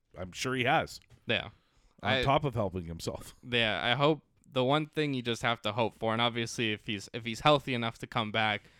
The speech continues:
Speaker 2: this Montreal team is, like, has a bright future, and
Speaker 1: Yeah.
Speaker 2: you wish he was a little bit younger so he
Speaker 1: Right,
Speaker 2: could be
Speaker 1: be
Speaker 2: more
Speaker 1: part
Speaker 2: part
Speaker 1: of
Speaker 2: of
Speaker 1: that.
Speaker 2: it.
Speaker 1: Yeah, 'cause it's so unbelievable that he has all the franchise records, because there's been so many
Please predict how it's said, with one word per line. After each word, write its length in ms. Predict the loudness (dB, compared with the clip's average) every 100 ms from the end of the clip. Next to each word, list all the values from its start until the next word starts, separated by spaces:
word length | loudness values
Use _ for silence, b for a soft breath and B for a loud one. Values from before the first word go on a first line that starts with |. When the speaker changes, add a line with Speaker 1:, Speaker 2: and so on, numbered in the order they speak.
| b b b b
Speaker 2:
this 180 | -6 0
Montreal 460 | 0 0 0 0 0
team 520 | 0 -2 -2 -4 -8 -8
is, 460 | -6 -6 -14 -20 -10
like, 200 | -4 -2
has 220 | 0 0 0
a 80 |
bright 340 | 0 2 0 0
future, 400 | -2 -2 -2 -4
and 200 | -4 -10 -8
Speaker 1:
Yeah. 140 | -6 -6 -8
Speaker 2:
you 380 | -2 2 2 -2 -8
wish 480 | -8 -2 -2 -4 -10 -6
he 180 | -4 -2
was 160 | -4
a 60 | -4
little 240 | -2 0
bit 180 | 0 -2
younger 440 | 0 -2 -2 -4 -4
so 180 | -4
he 140 | -2 0
Speaker 1:
Right, 80 | 0
Speaker 2:
could 80 | 0
be 140 | -2
Speaker 1:
be 40 |
Speaker 2:
more 200 | 0 0
Speaker 1:
part 100 | 0 2
Speaker 2:
part 140 | 0
Speaker 1:
of 60 | -2
Speaker 2:
of 20 |
Speaker 1:
that. 200 | -4 -4
Speaker 2:
it. 40 | -6
Speaker 1:
Yeah, 120 | -6
'cause 280 | -8 -10 -10 -10
it's 340 | -10 -10 -12
so 380 | -10 -2 0 0
unbelievable 800 | -2 -4 -4 -2 -2 -2 -4 -6 -14 -10
that 160 | -6 -4
he 100 | -4
has 260 | -4 -6 -8
all 200 | -4 -4
the 100 | -4
franchise 580 | -8 -6 -6 -6 -6 -6
records, 440 | -8 -8 -10 -14 -14
because 340 | -14 -12 -10
there's 180 | -12 -10
been 220 | -10 -10
so 400 | -10 -8 -6 -6
many 400 | -8 -8 -8 -10